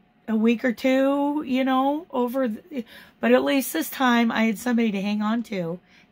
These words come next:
that guy right there. Um, and that helps me through it. I mean, there's actual, you know, like, chemical things that happen i-, through your fingertips, and it deals with your emotions. When you actually pet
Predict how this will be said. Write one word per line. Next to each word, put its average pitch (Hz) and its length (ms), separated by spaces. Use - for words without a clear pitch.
that 190 180
guy 196 160
right 185 260
there. 196 520
Um, 208 600
and 254 120
that 254 120
helps 247 320
me 208 100
through 233 380
it. 175 160
I 180 100
mean, 208 200
there's 220 200
actual, 214 840
you 226 120
know, 208 160
like, 190 240
chemical 240 540
things 214 260
that 185 100
happen 196 560
i-, 220 240
through - 220
your 214 160
fingertips, 233 880
and 190 240
it 185 140
deals 220 360
with 220 200
your 220 120
emotions. 214 560
When 202 120
you 202 100
actually 226 300
pet - 500